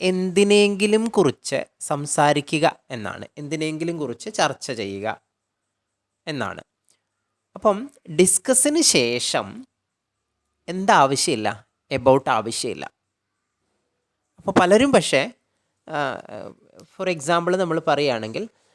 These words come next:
"We will discuss about where to meet later" എന്ന് പറയും. ശരിക്കും അത്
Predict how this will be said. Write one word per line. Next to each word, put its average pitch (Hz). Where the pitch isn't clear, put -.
"We 170
will 285
discuss 156
about 170
where 208
to 143
meet 170
later" 139
എന്ന് 175
പറയും. 107
ശരിക്കും 214
അത് 226